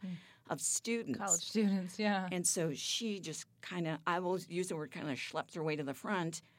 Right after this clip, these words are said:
Speaker 2: stands there for a moment, takes a breath, and starts quoting scripture.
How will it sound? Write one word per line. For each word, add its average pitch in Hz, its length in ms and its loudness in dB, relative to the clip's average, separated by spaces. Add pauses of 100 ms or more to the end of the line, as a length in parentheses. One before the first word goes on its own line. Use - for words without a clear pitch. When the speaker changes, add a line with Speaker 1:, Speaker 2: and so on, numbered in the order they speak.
(120)
Speaker 2:
stands 160 560 0
there 165 140 -2
for 160 160 -8
a - 20 0
moment, 143 400 0 (100)
takes - 480 -6
a 170 60 -4
breath, 135 760 -2
and 131 140 -2
starts 160 420 2
quoting 147 460 -2
scripture. - 680 -6